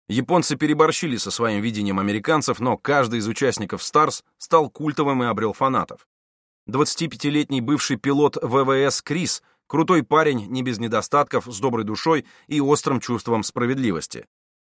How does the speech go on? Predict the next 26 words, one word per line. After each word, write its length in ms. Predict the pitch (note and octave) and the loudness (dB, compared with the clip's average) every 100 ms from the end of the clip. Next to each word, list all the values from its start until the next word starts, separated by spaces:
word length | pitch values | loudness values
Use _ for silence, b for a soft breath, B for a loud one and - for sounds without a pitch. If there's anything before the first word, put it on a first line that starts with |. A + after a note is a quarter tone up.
| _ | _
Двадцатитрёхлетняя 960 | G2+ A#2+ - C3+ C3+ C3+ C3+ C3 C3+ B2 | -2 0 0 0 2 2 2 -2 -2 -2
Джилл — 320 | G#2 D#3 C3+ | 0 2 2
сильная, 500 | - - E3 C3 G2 | 0 -2 0 2 2
жестокая 560 | F2+ A2+ - D#3 D3 C#3 | 0 -2 2 2 4 2
и 80 | D3 | 0
независимая 640 | B2+ A#2+ A2+ B2+ B2+ B2+ | 0 0 0 -2 0 0
героиня, 540 | B2 C#3 C#3+ G2+ C#2 - _ _ _ | 2 2 2 -2 -6 -12 _ _ _
в 80 | - | 2
прошлом 420 | B2 A#2 C#3+ C#3+ | 4 4 2 0
член 260 | - A2 | 0 0
отряда 340 | G#2 G#2 A2+ C3 | 0 2 2 2
«Дельта», 420 | C3+ C3+ F2+ - _ _ - | 0 -2 -2 -8 _ _ -4
отлично 500 | C3 E3+ D#3 C#3+ B2+ | -2 -2 -4 -2 0
играет 280 | B2+ B2+ | 2 2
на 100 | B2+ | 0
пианино 480 | A2 B2 A2+ D3 A#2 | -2 -2 0 0 0
и 60 | F#2+ | -2
взламывает 580 | F#2+ B2 G#2+ G2 F#2+ F2 | 0 2 4 2 -2 -2
замки. 420 | A2 A2+ - B1 _ _ _ _ _ _ _ - | -2 -2 -8 -16 _ _ _ _ _ _ _ -4
У 100 | C#3 | -2
тридцативосьмилетнего 960 | C#3+ - F3 D#3+ D3 D#3 D#3 - D3 | -2 -2 4 4 4 2 2 2 2
Вескера, 560 | C3+ B2+ D#3+ - G2+ D2+ | 2 2 0 0 -4 -4
хладнокровного 800 | - G#2+ G#2+ G2+ C#3 C#3+ A2+ F#2+ | -6 -2 -2 2 4 4 2 -2
и 60 | |
загадочного 640 | F2 G#2+ G#2+ A2 G2+ - F2+ | -2 -2 0 -2 -4 -4 -4
злодея, 500 | F2+ G2+ C#3 D#3 | -2 0 2 2